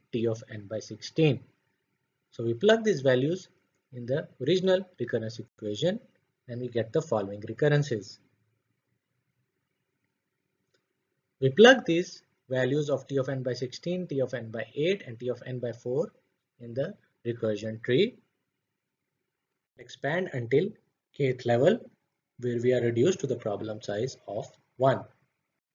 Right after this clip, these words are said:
To make things easier to understand, you will note that the equation of t of n of four is written again.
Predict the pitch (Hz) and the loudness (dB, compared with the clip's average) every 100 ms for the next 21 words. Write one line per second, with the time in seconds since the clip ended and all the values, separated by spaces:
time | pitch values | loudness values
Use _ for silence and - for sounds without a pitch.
0 | _ _ _ _ _ _ _ - 131 170 | _ _ _ _ _ _ _ 2 12 12
1 | 233 - - 196 185 - 131 135 160 156 | 12 6 6 6 6 2 2 4 4 2
2 | 117 113 110 113 113 175 - _ _ _ | 0 -2 -2 -2 -2 -2 -8 _ _ _
3 | - 135 202 170 120 143 - _ _ _ | 0 4 4 4 2 2 0 _ _ _
4 | 113 110 120 - - _ 117 113 123 131 | -6 0 0 -2 -16 _ -4 -2 2 4
5 | 170 160 120 147 - _ - _ _ 139 | 4 2 0 -2 -8 _ -20 _ _ -2
6 | 170 170 170 131 120 139 175 _ _ - | 4 4 2 -8 -4 -4 -8 _ _ -16
7 | 113 - 117 117 151 - - _ _ _ | -16 -8 -4 0 0 -2 -16 _ _ _
8 | _ 139 131 113 113 107 110 113 139 107 | _ 0 2 0 -4 -6 -6 2 2 2